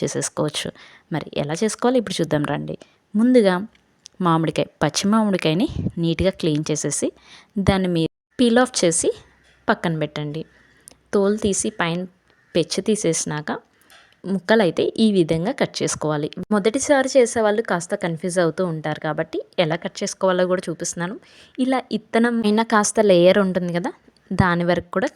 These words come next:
చక్కగా గీరుకుని కట్ చేసుకోండి. వీడియోలో చూపిస్తున్నట్టు ఈ విధంగా అయితే ఇత్తనం పైన ఉన్నది మామిడికాయ కూడా ఇలా తీసేసుకుని దాన్ని కూడా కట్ చేసుకుని పక్కన పెట్టేసుకోండి. ఇలా అన్ని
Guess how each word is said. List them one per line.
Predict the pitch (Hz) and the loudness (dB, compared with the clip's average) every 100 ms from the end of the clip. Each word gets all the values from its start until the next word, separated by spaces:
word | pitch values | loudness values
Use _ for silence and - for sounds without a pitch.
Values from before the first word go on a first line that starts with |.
| - | -8
చక్కగా | - - 190 185 170 - | -8 -2 -2 -2 -10 -6
గీరుకుని | 156 170 190 185 415 _ _ _ _ _ _ - | -4 -4 -2 -4 -6 _ _ _ _ _ _ 0
కట్ | - - | 0 0
చేసుకోండి. | 160 - 160 160 165 - _ _ _ 185 | -2 -2 -6 -8 -10 -12 _ _ _ -4
వీడియోలో | 180 196 208 208 | 0 2 0 -2
చూపిస్తున్నట్టు | 175 180 - 170 160 311 - _ _ - | -4 -4 -4 -8 -6 -8 -8 _ _ 0
ఈ | 208 196 | 2 4
విధంగా | 175 170 165 170 160 | 2 2 0 -2 -4
అయితే | 156 226 440 _ _ - | -6 -6 -6 _ _ -16
ఇత్తనం | - 185 208 208 165 | -2 0 0 0 -2
పైన | 156 175 | -2 -2
ఉన్నది | 165 165 160 165 - _ _ _ _ - | -2 -2 -2 -6 -10 _ _ _ _ -8
మామిడికాయ | 175 156 165 165 180 160 | -4 -2 -2 2 2 2
కూడా | 160 311 - - - | -2 -4 -8 -20 -8
ఇలా | 165 143 160 | -4 -4 -4
తీసేసుకుని | 151 156 - - 277 508 _ _ _ _ _ _ - 190 | -4 -4 -4 -4 -4 -6 _ _ _ _ _ _ -2 0
దాన్ని | 175 175 170 | 2 0 0
కూడా | 180 - 214 | 0 0 -2
కట్ | 170 165 | -2 -2
చేసుకుని | 160 254 370 | -2 -6 0
పక్కన | 247 - 147 | -2 0 -6
పెట్టేసుకోండి. | 135 - 151 - - 147 151 - _ _ _ _ - 170 | -6 -4 -4 -4 -8 -8 -10 -14 _ _ _ _ -8 -6
ఇలా | 156 143 - _ - | -4 -8 -14 _ -8
అన్ని | 170 160 | -4 0